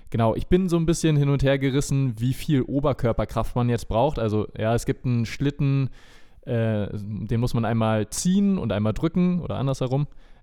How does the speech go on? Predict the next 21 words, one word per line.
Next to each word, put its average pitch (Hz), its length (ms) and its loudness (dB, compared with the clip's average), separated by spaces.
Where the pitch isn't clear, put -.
Ähm, 113 680 0
da 104 100 -2
braucht 120 200 0
man 120 240 2
bestimmt 147 280 0
auch 131 100 0
ein 127 60 0
bisschen 123 200 -2
Oberkörperkraft, 147 760 0
aber 107 140 0
ansonsten 113 340 0
ist 120 100 -2
es 117 100 0
schon 110 200 -2
sehr 104 260 0
viel 113 240 0
einfach 107 260 0
Beine. 104 480 -2
So, 98 240 -2
du 98 100 -4
brauchst 107 400 0